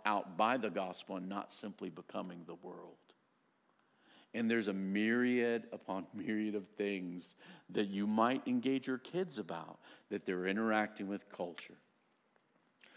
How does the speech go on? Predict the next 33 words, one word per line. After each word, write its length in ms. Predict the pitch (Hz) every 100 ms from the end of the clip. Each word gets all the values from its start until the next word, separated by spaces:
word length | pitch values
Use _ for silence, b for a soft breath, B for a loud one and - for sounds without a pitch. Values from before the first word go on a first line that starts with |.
| b
What 100 | 104
do 80 | 117
we 120 | 123
think 240 | 131 147 143
about 320 | 143 143 117
race? 520 | 139 147 104 - - - b
What 140 | -
do 80 | 101
we 120 | 123
think 200 | 135 143
about 260 | 139 143 123
justice? 580 | 107 127 135 - 101 -
What 100 | 90
do 40 |
we 60 | 98
think 260 | - 131
about 320 | 143 135 131 -
sexuality? 1040 | - - - 135 135 135 139 131 - 78 _ b b
What 120 | - 110
do 80 |
we 80 | 120
think 220 | 131 143
about 380 | 143 139 135 123
use 300 | 120 120 131
of 160 | 135 120
media? 500 | 110 131 127 92 80 - B B
What 120 | 107
do 60 | 120
we 120 | 139
think 200 | 139 135
about 320 | 135 135 -
Coors 440 | - 135 135 123
Light? 340 | 127 123 107